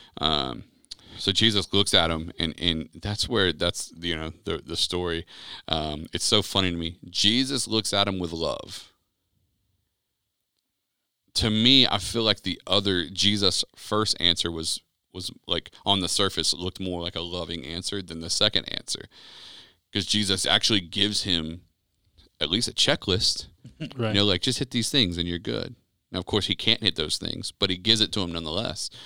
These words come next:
Speaker 1: And he's like, "Just do this thing." To me, that's more loving on the surface than what his second answer was. But the Bible says he looks at him with love and he says, "One thing you lack," right? Uh,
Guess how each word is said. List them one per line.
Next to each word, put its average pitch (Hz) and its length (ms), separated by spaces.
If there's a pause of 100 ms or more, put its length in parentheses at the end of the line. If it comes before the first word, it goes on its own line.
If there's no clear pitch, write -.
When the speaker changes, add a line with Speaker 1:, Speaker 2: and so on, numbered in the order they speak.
(520)
Speaker 1:
And 92 260
he's 95 140
like, 90 100
"Just 104 220
do 110 80
this 98 180
thing." 98 140
To - 120
me, 117 180
that's 110 220
more 98 220
loving 87 560 (300)
on 95 140
the 80 100
surface 113 580
than 85 300
what 82 280 (420)
his - 200
second - 400
answer - 300
was. - 360 (480)
But 92 120
the 95 80
Bible 92 300
says 92 160
he 87 80
looks 104 260
at 107 120
him 98 120
with 90 160
love 82 600 (300)
and 85 140
he 87 60
says, 80 260
"One 90 260
thing 90 180
you 85 180
lack," 69 340 (560)
right? 87 260 (540)
Uh, 76 360